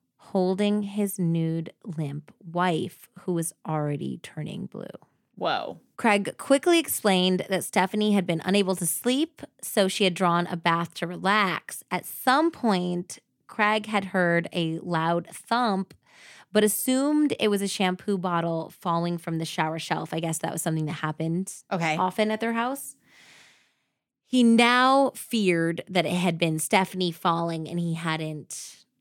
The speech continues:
Speaker 1: looked into it at that point. He, he let her stay in the bath for an additional half hour before he checked on her.
Speaker 2: Okay.
Speaker 1: And when he did check on her, because she wasn't responding to him saying, "Hey, what's going on?" he found her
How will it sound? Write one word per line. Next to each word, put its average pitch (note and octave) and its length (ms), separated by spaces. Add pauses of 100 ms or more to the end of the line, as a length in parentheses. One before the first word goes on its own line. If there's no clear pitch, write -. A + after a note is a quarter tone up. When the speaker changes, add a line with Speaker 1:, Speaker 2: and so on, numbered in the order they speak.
Speaker 1:
looked E3+ 360
into D3 320
it - 80
at F3 120
that C#3 180
point. - 280
He, G3 460
he G3 220
let F#3 180
her F#3 120
stay E3 280
in D#3+ 80
the D#3 60
bath D#3 280
for E3 160
an D#3+ 60
additional D#3+ 640
half D#3 320
hour F3+ 380
before F3+ 340
he D#3+ 140
checked - 420
on - 160
her. - 260 (120)
Speaker 2:
Okay. E3 400 (100)
Speaker 1:
And F3 480
when F3+ 400
he E3+ 280 (120)
did G3 680
check - 300
on D#3+ 220
her, D#3 180
because D#3+ 260
she F3 120
wasn't E3 240
responding E3 480
to E3+ 100
him D#3 160
saying, E3 240
"Hey, D#3 160
what's D#3+ 160
going D#3+ 240
on?" E3 560 (500)
he F#3+ 200
found E3 320
her D#3+ 200